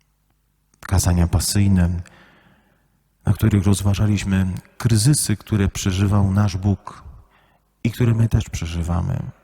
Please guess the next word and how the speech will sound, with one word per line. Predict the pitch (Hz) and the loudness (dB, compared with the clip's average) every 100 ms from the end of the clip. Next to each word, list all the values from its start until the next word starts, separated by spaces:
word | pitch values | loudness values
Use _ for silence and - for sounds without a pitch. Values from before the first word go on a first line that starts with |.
| _ - _ _ _ _ _ _ _ _ _ _ _ _ _ _ _ - _ - - | _ -20 _ _ _ _ _ _ _ _ _ _ _ _ _ _ _ -20 _ -20 -8
Oby | - 104 104 101 | -2 2 2 2